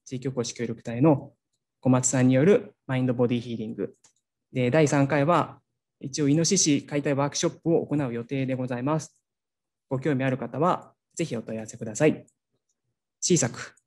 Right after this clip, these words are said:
そして少しずつ手を動かし続けることをモットーにやっていきますので、応援よろしくお願いします。以上、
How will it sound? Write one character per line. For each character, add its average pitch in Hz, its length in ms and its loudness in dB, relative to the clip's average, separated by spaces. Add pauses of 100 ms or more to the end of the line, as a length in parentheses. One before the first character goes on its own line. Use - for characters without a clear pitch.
(180)
そ - 160 -8
し - 100 -2
て - 360 0 (180)
少 - 280 -4
し 151 120 0
ず 175 120 2
つ - 340 2 (300)
手 160 120 4
を 123 160 4
動 123 180 -2
か 135 120 -2
し 131 60 -8
続 135 240 -6
け 170 100 2
る 147 80 4
こ 147 140 -6
と 170 100 -2
を - 340 2 (260)
モ 131 100 0
ッ 131 120 -10
ト 120 100 -4
ー - 20 -4
に 117 100 -2
や 113 80 -4
っ 113 40 -8
て 127 120 -6
い 120 80 -2
き 131 80 -4
ま 139 100 2
す 127 120 -2
の 123 80 -2
で、 - 320 0 (140)
応 123 180 -2
援 120 120 -2
よ 117 120 -4
ろ 123 80 -4
し - 100 -8
く - 80 -10
お 120 40 -4
願 120 220 -2
い 117 60 -6
し - 120 -4
ま 175 100 4
す。 - 320 -6 (280)
以 143 100 2
上、 127 220 4